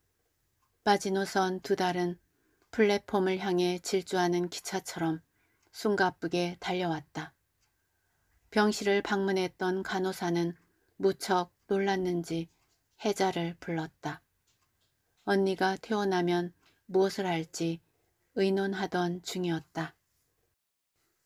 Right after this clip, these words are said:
"환자가 아픔을 참느라 몹시 힘들어요. 말을 많이 시키지 마세요." 언니의 눈 언저리에 검은 죽음의 그림자가 덮쳐오는 것을 혜자는 잘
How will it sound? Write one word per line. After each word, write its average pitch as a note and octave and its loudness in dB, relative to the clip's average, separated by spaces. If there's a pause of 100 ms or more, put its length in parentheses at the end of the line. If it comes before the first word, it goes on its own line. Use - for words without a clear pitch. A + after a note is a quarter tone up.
(300)
"환자가 A#3 4
아픔을 F3+ 0
참느라 D#3 0 (200)
몹시 F3+ 2
힘들어요. E3 -4 (720)
말을 G3 8
많이 E3 2
시키지 - -6
마세요." D#3 -4 (1400)
언니의 F#3+ 2
눈 G3+ 2
언저리에 F3 2 (340)
검은 G3 4
죽음의 F#3+ 0
그림자가 F3 0
덮쳐오는 F#3 -4
것을 E3 -4 (520)
혜자는 F3 2 (280)
잘 F3+ 0